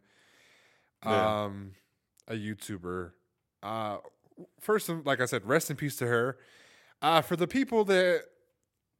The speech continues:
Speaker 2: <sighs> if you're in a relationship and you feel like you've,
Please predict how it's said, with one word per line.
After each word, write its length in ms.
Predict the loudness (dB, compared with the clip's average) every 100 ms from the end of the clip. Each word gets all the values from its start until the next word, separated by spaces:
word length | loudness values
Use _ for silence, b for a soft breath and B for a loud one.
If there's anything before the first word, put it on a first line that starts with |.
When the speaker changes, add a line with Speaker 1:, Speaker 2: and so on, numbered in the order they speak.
| _ _ _ _
Speaker 2:
<sighs> 420 | -16 -14 -16 -10
if 200 | -8 -2
you're 120 | 0 2
in 80 |
a 60 | 2
relationship 760 | 2 2 -2 -6 -4 -2 -2 -8 _ b b b b b b b b -2
and 380 | 2 2 0
you 160 | -4 -6
feel 520 | -6 0 2 4 2
like 400 | 2 2 0 -6
you've, 460 | -10 -8 -10 -12